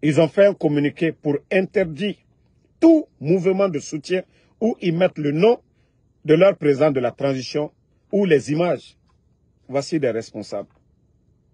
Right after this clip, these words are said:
Voici des responsables. Mais Mamadi, lorsque tu es entouré par des gens, les Amara, les Bala, les Idi Amin,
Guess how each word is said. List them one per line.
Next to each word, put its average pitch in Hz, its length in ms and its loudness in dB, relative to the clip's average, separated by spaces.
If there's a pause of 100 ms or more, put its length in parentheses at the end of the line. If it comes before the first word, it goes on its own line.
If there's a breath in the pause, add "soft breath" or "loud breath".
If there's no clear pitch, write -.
(360)
Voici 160 520 0
des 135 140 0
responsables. 135 600 -8 (1120)
Mais 151 340 2 (160)
Mamadi, 170 520 0 (380 soft breath)
lorsque 175 380 2
tu - 140 -2
es - 20 6
entouré 151 460 2
par 127 160 2
des 123 160 0
gens, 139 180 -2
les 117 200 -2
Amara, 135 380 2
les 120 120 -2
Bala, 123 360 2
les 120 220 -4
Idi 139 260 -2
Amin, 139 300 -2